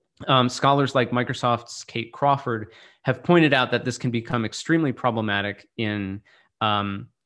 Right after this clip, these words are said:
cases where the model is trained on something, you know, almost purely subjective. So for example,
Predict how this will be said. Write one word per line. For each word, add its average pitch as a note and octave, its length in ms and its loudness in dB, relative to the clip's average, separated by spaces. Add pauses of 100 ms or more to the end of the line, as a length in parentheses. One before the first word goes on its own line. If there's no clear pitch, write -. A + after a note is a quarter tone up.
(380)
cases C#3 440 -4
where A#2 560 0
the A#2 120 -6
model A#2 380 0
is A2+ 180 -4
trained A#2 280 -4
on A#2 60 -8
something, A2 460 -8
you A#2 120 -10
know, G#2 100 -6
almost A2+ 320 -6
purely B2+ 320 -4
subjective. G#2 580 -14
So A2 200 -14
for - 140 -18
example, A2+ 460 -8